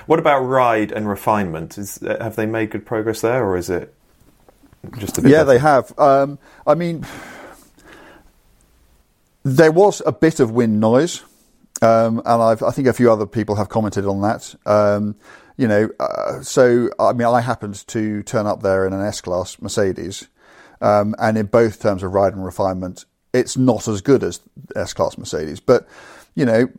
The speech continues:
Speaker 2: it, it, frankly, it never was going to be. Um, you know, it has to, you know, they sit on tyres which are designed to go on, on and off-road. Um, they've got a stack more frontal area. It's further off the ground. Um,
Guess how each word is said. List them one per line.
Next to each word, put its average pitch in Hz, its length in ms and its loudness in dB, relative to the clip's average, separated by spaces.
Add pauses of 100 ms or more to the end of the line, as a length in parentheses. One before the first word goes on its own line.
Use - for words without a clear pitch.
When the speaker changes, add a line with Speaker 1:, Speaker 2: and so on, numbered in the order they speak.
(680)
Speaker 2:
it, - 580 0
it, - 120 -16
frankly, 175 360 -2
it - 100 -2
never 156 200 2
was 147 160 2
going 170 240 2
to 135 120 -6
be. 73 340 -8
Um, 113 500 2
you 123 60 0
know, 107 140 -2
it - 80 -12
has 143 260 -4
to, 107 220 -6
you 107 120 -2
know, 98 100 -4
they 107 120 0
sit 143 200 -4
on 107 140 -2
tyres 98 300 2
which - 160 -16
are 101 40 -14
designed 101 300 -6
to 98 60 -14
go 95 240 0
on, 95 240 -4
on 92 160 -4
and 101 100 -4
off-road. 113 500 0 (440)
Um, 101 460 0
they've 104 160 -2
got 101 180 2
a 101 160 -2 (100)
stack - 520 -4
more 104 200 -4
frontal 95 380 -6
area. 104 400 0
It's - 140 -10
further 113 380 0
off - 120 -12
the 95 80 -10
ground. 98 540 -4 (500)
Um, 110 640 0